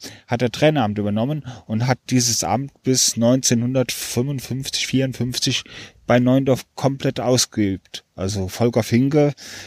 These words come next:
äh, ist dann was für Arme. Bei allem Respekt für den Mann, der hatte tolle Leistungen in Freiburg vollbracht. Zwanzig Jahre lang Trainer, hat in der Zeit, ist er Nationalspieler geworden.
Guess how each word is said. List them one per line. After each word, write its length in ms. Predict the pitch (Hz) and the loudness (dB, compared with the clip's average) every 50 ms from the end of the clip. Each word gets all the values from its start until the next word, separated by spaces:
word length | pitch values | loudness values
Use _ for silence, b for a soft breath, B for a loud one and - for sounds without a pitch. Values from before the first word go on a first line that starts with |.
| B B B | B B B
äh, 480 | 127 123 127 127 127 127 135 117 110 | 2 4 4 6 6 4 2 2 0
ist 220 | 139 120 - - - | 0 0 2 4 4
dann 140 | 127 123 123 | 4 4 4
was 180 | 131 123 - | 2 2 2
für 240 | - 123 120 123 131 | 2 4 4 4 4
Arme. 460 | 117 127 139 147 143 131 117 98 87 - _ _ | 4 6 6 6 6 6 4 0 -2 -4 _ _
Bei 80 | - 95 | -4 0
allem 180 | 92 110 123 117 | 2 2 2 2
Respekt 400 | 117 120 110 - - - 131 - | 2 0 0 0 0 -2 -4 -2
für 120 | - - | -2 -4
den 160 | 107 113 113 117 | -2 0 2 2
Mann, 180 | 127 123 117 | 2 2 2
der 80 | 104 101 | 2 0
hatte 180 | 101 104 117 | 0 0 -2
tolle 220 | 104 - 120 117 120 | -2 0 0 0 2
Leistungen 460 | 117 123 131 139 - - - 104 98 | 4 4 4 4 4 2 -2 -4 -6
in 40 | - | -8
Freiburg 440 | - 90 90 90 82 80 76 - - | -6 -6 -6 -6 -8 -12 -16 -12 -8
vollbracht. 520 | 92 90 - 85 85 82 78 - - B B B B B B B B B B B B B B | -8 -8 -6 -4 -6 -6 -6 -8 -14 B B B B B B B B B B B B B B
Zwanzig 380 | - - 123 135 143 147 127 - | 0 4 4 4 4 2 2 2
Jahre 180 | 135 131 131 | 4 4 6
lang 200 | 131 127 131 131 | 6 4 4 2
Trainer, 380 | - - 117 117 131 139 147 131 B B B B B | 0 2 4 4 4 4 2 0 B B B B B
hat 260 | - - 143 - - | -2 0 0 0 0
in 140 | 131 120 110 | -4 -4 0
der 200 | 117 120 113 - | 2 2 2 2
Zeit, 360 | - - 120 113 117 113 117 | 0 2 4 4 4 2 0
ist 140 | 110 110 - | -2 -2 -2
er 80 | 104 | -2
Nationalspieler 1000 | 98 98 98 - - 113 104 101 107 117 139 147 - - - - 101 95 85 73 | -2 -2 -4 -4 -4 -4 -4 -2 -2 0 0 0 -2 -4 -4 -6 -6 -6 -6 -6
geworden. 520 | 73 73 67 67 67 69 67 62 60 62 | -8 -10 -12 -12 -14 -14 -14 -16 -18 -20